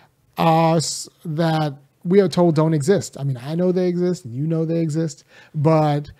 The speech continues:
where the company line is that they don't exist, but that company line is dangerous. That company line is dangerous. So thank you for your time, and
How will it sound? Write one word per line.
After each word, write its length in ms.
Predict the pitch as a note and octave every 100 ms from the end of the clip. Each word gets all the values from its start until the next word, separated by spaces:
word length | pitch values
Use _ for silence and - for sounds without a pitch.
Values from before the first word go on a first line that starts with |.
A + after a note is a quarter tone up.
| _
where 200 | E3 E3+
the 100 | D3+
company 320 | C#3+ E3+ D#3+
line 260 | D#3+ G#3 G3+
is 60 | D#3+
that 140 | D#3
they 100 | D#3+
don't 180 | F3 G3
exist, 360 | C3+ C#3+ C#3
but 100 | D#3+
that 140 | D#3 D3+
company 260 | F3 D#3
line 320 | D#3+ F#3 G3+ D#3+
is 80 |
dangerous. 560 | C#3 E3+ G3 B2 - - _ _ _ _ _ _ _ _ _ _ _ -
That 240 | D#3+ D#3
company 280 | D#3+ D#3 D#3
line 360 | D3+ E3 F3 D3+
is 120 | B2+
dangerous. 520 | C#3 E3 D3 A#2+ - _ _
So 360 | - G3 F3+
thank 300 | F3 G#3 G#3+
you 80 | A3+
for 100 | A#3+
your 120 | B3+
time, 340 | A#3+ E3+ F3+ G#3+ _ _ _ _ _ -
and 460 | E3 D#3+ D#3 D#3+